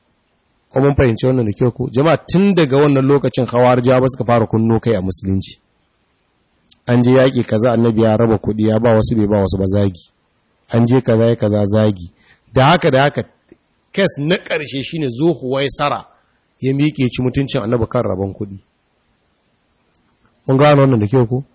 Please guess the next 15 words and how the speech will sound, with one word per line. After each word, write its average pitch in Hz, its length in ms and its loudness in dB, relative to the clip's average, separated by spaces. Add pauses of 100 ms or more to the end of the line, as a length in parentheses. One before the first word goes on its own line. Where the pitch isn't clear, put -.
(380)
Khawarijawa 170 1000 4
suna 170 400 -2
ɗauko 143 320 -2 (120)
ɗabi'a 123 520 0
na 117 100 0 (180)
farko 165 520 2
daga 117 200 2
cikin 139 280 -2 (100)
ɗabi'unsu 123 600 -2
ne 120 100 2
da 110 100 0
matsalan 113 420 0
kuɗi. 92 280 -8 (960)
A 139 120 -2
duk 131 260 -4